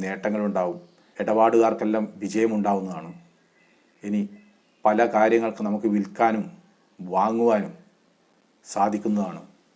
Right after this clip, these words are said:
വീട് വിൽക്കാനോ സ്ഥലം വാങ്ങുവാനോ ഉദ്ദേശിക്കുന്നവർക്കെല്ലാം അനുകൂലമാക്കി എടുക്കാവുന്നതാണ്. അനുകൂലമാക്കി എടുക്കാൻ സാധിക്കും. വിജയകരമായിട്ടുള്ള എല്ലാ കാര്യങ്ങൾക്കും പൂർത്തിയാകും.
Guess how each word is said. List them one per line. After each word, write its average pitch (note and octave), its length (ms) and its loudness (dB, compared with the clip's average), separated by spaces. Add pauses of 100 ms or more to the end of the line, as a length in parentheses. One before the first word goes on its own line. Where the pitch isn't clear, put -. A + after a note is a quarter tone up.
(160)
വീട് G#2+ 260 4
വിൽക്കാനോ G#2+ 400 0 (120)
സ്ഥലം G#2+ 320 -4
വാങ്ങുവാനോ G#2 440 0 (760)
ഉദ്ദേശിക്കുന്നവർക്കെല്ലാം G#2+ 840 -2 (960)
അനുകൂലമാക്കി A2 760 2 (400)
എടുക്കാവുന്നതാണ്. G2+ 640 0 (360)
അനുകൂലമാക്കി G#2 680 2
എടുക്കാൻ G2+ 260 -4 (100)
സാധിക്കും. F#2 400 -4 (1200)
വിജയകരമായിട്ടുള്ള A#2 840 4
എല്ലാ A#2+ 240 8
കാര്യങ്ങൾക്കും G#2+ 440 0 (100)
പൂർത്തിയാകും. F2 460 -6